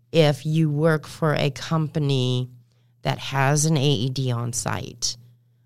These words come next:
they are supposed to have people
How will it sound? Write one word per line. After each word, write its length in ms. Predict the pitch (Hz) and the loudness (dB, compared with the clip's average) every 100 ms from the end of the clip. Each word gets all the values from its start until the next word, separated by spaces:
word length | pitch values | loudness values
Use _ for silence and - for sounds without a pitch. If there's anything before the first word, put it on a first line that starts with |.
| _ | _
they 260 | 135 139 139 | -2 0 0
are 500 | - 147 143 135 135 | 0 0 2 0 -2
supposed 800 | - - 151 - 160 160 131 - | 0 4 6 6 6 4 2 0
to 160 | - 135 | 0 0
have 720 | 120 - 165 143 120 117 127 | -2 -4 -4 -2 -4 -8 -8
people 360 | - 139 - | -4 -4 -4